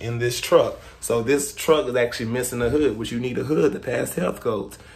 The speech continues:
This is what I'm talking about when I'm saying you have to be very detailed in everything that you're saying when you are ordering these trucks, because everything that you're not saying, you're saying.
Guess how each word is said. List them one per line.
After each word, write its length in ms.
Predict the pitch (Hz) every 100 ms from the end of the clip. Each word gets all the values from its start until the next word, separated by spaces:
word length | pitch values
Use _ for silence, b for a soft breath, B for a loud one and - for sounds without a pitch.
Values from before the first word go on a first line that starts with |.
| B B
This 200 | 127 135
is 80 |
what 140 | 139 147
I'm 80 | 151
talking 320 | 165 156 147
about 540 | 117 110 110 - -
when 100 | 120
I'm 120 | 117
saying 280 | - 123 120
you 60 | 117
have 100 | 117
to 60 |
be 160 | 113 107
very 480 | 113 123 123 131 131
detailed 640 | 123 135 143 - 127 113
in 200 | 110 -
everything 340 | 120 123 127 123
that 180 | 120
you're 80 | 104
saying 540 | 98 123 127 117 110 117 B B
when 160 | 120 120
you 180 | 117 117
are 120 | 110 -
ordering 320 | 117 113 113
these 220 | 117 113
trucks, 360 | - 117 98 -
because 260 | 101 117 120
everything 600 | 117 135 135 135 131 123
that 200 | 120 117
you're 120 | 113
not 300 | 120 131 127
saying, 440 | 139 135 135 127 B B
you're 200 | B 113
saying. 480 | 104 127 117 110 123